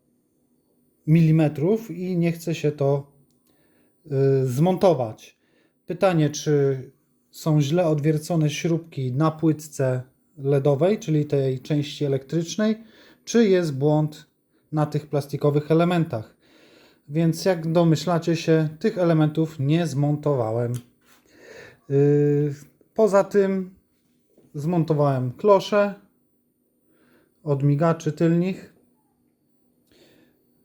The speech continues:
Niestety nie mogę ich zamontować. Poczekam, aż będzie reklamacja. Niesz-, niestety w poniedziałek dopiero reklamację będę składał.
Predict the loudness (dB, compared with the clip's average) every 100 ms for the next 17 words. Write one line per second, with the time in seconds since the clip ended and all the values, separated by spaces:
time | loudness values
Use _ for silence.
0 | _ -4 -4 0 -2 -2 0 -2 -2 -14
1 | _ _ _ _ _ _ _ _ -4 0
2 | 4 4 4 2 2 2 2 2 0 0
3 | -4 -4 -4 0 -2 0 0 0 -2 0
4 | 0 2 0 0 0 0 0 2 0 0
5 | -6 0 0 2 -2 -4 -10 -4 -2 2
6 | 2 2 -2 0 2 2 0 -2 -4 -4
7 | -2 -2 -2 -4 -6 -10 -8 -6 2 0